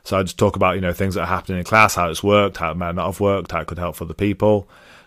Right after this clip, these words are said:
Or if they've got ideas they want me to, like, answer, the three Fanatics videos now. So I'm spreading out is my supervillain plan.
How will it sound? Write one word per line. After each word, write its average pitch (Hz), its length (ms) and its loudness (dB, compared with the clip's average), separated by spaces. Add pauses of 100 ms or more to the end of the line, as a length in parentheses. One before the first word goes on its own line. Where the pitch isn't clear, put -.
Or 104 120 0
if 90 60 0
they've 101 140 2
got 101 180 0
ideas 101 440 2
they 92 100 -4
want 90 160 -2
me 90 40 -6
to, 92 120 -4
like, 82 240 -4
answer, 113 480 0 (100)
the 90 260 -12
three 104 340 2
Fanatics 98 520 -2
videos 101 500 -2
now. 98 280 2
So 104 180 0
I'm 101 300 -4
spreading 151 800 6
out 110 400 6 (120)
is 104 200 0
my 98 200 4
supervillain 92 720 2
plan. 76 240 -6